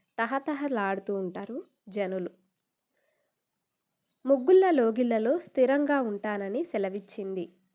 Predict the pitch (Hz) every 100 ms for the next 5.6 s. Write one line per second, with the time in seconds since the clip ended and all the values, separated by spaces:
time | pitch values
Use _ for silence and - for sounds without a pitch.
0 | _ _ _ _ 220 214 220 - 226 208
1 | 202 240 262 240 320 440 _ _ _ _
2 | - 226 226 311 339 320 302 320 226 226
3 | 220 226 208 214 196 233 196 202 254 262
4 | 214 214 220 226 202 196 202 190 190 226
5 | 403 208 190 - 196